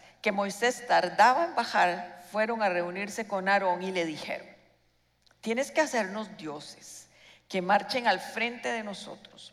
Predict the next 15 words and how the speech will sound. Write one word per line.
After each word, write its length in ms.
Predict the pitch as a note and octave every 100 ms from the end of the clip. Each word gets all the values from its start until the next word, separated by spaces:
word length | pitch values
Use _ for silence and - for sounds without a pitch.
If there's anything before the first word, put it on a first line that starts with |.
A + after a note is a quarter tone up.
| -
porque 300 | F3+ E3+ E3
a 60 |
ese 180 | F3+ C#4+
Moisés 720 | C#4+ D#4+ - C4+ C4 - - - - _ _ -
que 140 | G3
nos 140 | F#3
sacó 260 | F3+ F3 G#3
de 80 | B3
Egipto 580 | - C4 A#3 - F#3+ F#3+ -
no 120 | E3+
sabemos 480 | F#3+ E3+ E3 E3 -
qué 80 |
pudo 320 | D#3+ D#3 D#3+ D#3
haberle 220 | D#3+ D#3+
pasado.'". 420 | D#3+ - G1+